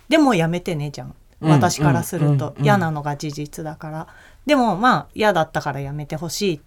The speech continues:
Speaker 1: 言ったら、自分はそれについて嫌だって思わないから、嫌だって思う方が直した方がいいんじゃないって言われたことあって。
Speaker 2: おー、なるほど。
Speaker 1: そう。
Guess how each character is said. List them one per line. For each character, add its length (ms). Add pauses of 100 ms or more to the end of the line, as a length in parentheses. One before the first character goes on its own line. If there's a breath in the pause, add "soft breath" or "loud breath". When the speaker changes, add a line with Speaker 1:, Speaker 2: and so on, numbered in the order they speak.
Speaker 1:
言 120
っ 20 (120)
た 120
ら、 260 (440 soft breath)
自 100
分 240
は 140
そ 120
れ 120
に 100
つ 160
い 80
て 80
嫌 160
だ 100
っ 60
て 140
思 200
わ 120
な 120
い 60
か 140
ら、 300 (120)
嫌 140
だ 80
っ 100
て 240
思 320
う 20
方 280
が 300 (160)
直 180
し 80
た 100
方 200
が 140
い 100
い 60
ん 100
じ 100
ゃ 20
な 140
い 40
っ 20
て 60 (120)
言 120
わ 80
れ 80
た 100
こ 120
と 120
あ 20
っ 40
て。 60
Speaker 2:
お 600
ー、 20
な 140
る 80
ほ 120
ど。 220 (120)
Speaker 1:
そ 400
う。 60